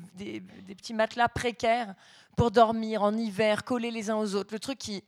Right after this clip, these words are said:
<gasps> vous voyez, coupe le souffle. Eh bien, ce bâtiment, ils ont in-, ils ont in-, investi dans des baies vitrées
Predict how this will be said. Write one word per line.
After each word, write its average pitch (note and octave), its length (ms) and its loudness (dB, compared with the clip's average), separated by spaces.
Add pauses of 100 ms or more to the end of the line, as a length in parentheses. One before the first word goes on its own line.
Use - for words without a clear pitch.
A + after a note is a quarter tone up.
<gasps> G4+ 340 -4
vous A3 60 -10 (340)
voyez, D#4 320 0 (280)
coupe D#4+ 220 0
le B3+ 60 -8
souffle. A3 360 -12 (480)
Eh A3+ 80 0
bien, A3 240 2 (100)
ce - 220 -2
bâtiment, C#4+ 480 0 (100)
ils A3+ 160 -6
ont A3+ 120 -4
in-, C4+ 220 0
ils A3 200 -8
ont A3 180 -4 (220)
in-, D#4 100 0 (180)
investi C#4+ 560 -4 (840)
dans A#3+ 220 -2
des A3+ 260 -8
baies G3 320 -4
vitrées D4+ 440 -6